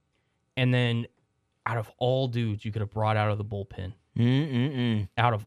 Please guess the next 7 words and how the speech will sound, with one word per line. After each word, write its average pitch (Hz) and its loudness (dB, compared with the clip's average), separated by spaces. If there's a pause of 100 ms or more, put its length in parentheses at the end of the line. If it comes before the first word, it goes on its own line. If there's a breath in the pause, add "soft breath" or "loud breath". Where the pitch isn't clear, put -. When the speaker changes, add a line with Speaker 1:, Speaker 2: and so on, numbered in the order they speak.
(100)
Speaker 1:
all 147 2
dudes, 117 -4
you 131 -2
brought 139 0
the 135 -6
guy 123 2
who, 123 0